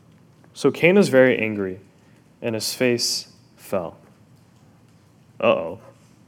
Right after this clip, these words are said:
Right? What happened here? Abel gets a thumbs up. God is pleased with him and his offering. Cain doesn't.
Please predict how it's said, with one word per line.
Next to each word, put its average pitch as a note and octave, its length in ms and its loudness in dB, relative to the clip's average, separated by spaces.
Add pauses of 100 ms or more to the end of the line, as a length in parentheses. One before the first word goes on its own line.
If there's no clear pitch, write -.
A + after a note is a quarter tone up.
(1300)
Right? - 160 -16 (640)
What B2 160 0
happened C3 300 2
here? B2+ 360 -2 (1000)
Abel F#3+ 220 8
gets F#3 140 2
a D#3+ 60 6
thumbs G3 320 6
up. G#3+ 440 4
God E3+ 160 8
is F3 100 4
pleased A3 380 6
with G#3+ 80 6
him A3 220 8
and G3+ 80 8
his F3 80 6
offering. G#3+ 580 6 (520)
Cain C#4 600 4
doesn't. A3+ 640 4